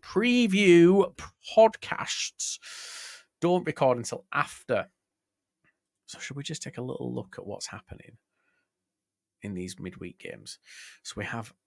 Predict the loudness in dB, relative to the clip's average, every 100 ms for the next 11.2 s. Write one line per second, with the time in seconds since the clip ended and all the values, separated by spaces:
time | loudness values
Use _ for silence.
0 | _ -4 -4 -4 -6 -6 -8 -8 -10 -8
1 | -8 -6 -8 -10 -8 -10 -10 -12 -10 -8
2 | -8 -6 -8 -8 -8 -8 -6 -6 -8 -10
3 | -10 -10 -10 -10 -8 -8 -10 -10 -12 _
4 | _ _ _ _ _ _ _ -10 -6 -4
5 | -6 -10 -12 -12 -12 -12 -10 -10 -12 -16
6 | _ -20 _ _ _ _ _ _ -2 -2
7 | -4 -10 -14 -16 _ _ -20 -16 -16 -18
8 | _ -20 -20 _ -2 2 2 -2 _ _
9 | _ _ _ _ _ _ _ -18 -18 _
10 | _ 0 2 2 0 0 -2 -2 -2 -2
11 | -4